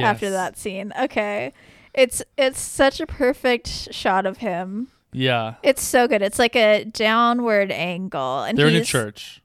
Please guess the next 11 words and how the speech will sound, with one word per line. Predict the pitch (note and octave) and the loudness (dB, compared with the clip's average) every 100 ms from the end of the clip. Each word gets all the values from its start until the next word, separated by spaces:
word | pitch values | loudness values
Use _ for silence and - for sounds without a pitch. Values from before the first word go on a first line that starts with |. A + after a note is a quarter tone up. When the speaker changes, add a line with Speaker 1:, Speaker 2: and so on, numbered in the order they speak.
| - | -2
Speaker 1:
Yeah. | B3+ F#3 D#3 B3 C#4+ _ | 2 2 0 -6 -12 _
Uh, | B3+ B3+ | -2 2
but | C#4 | 2
his | C4+ D4+ D4 - | 2 2 0 0
church | C#4+ D4 | 2 2
is, | D4 C#4+ | -2 0
like, | B3 G#3 | 0 0
his | - B3+ G3 | -4 -4 -2
headquarters. | - F#3+ - - - E2 D3+ | -4 -6 -8 -12 -12 -6 0
Speaker 2:
Yeah, | B2 | 0
yeah, | G#2+ | 0